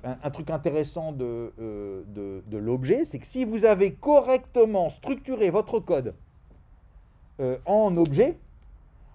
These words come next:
alors, euh, si, euh, si, euh, vous voyez, quand j'ai fait l'opération C consulté égale cinq cent vingt-cinq, euh, ce qui est sûr, c'est que c-,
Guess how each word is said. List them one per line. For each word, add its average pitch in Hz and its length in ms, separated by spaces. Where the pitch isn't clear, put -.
alors, 180 440
euh, 151 220
si, 269 400
euh, 170 480
si, 233 400
euh, 185 40
vous 156 60
voyez, 202 340
quand 196 140
j'ai 190 140
fait 220 100
l'opération 190 520
C 226 200
consulté 202 480
égale 180 220
cinq 180 160
cent 170 120
vingt-cinq, 160 500
euh, 143 100
ce - 200
qui 240 100
est 220 60
sûr, 254 440
c'est 214 260
que 226 380
c-, - 300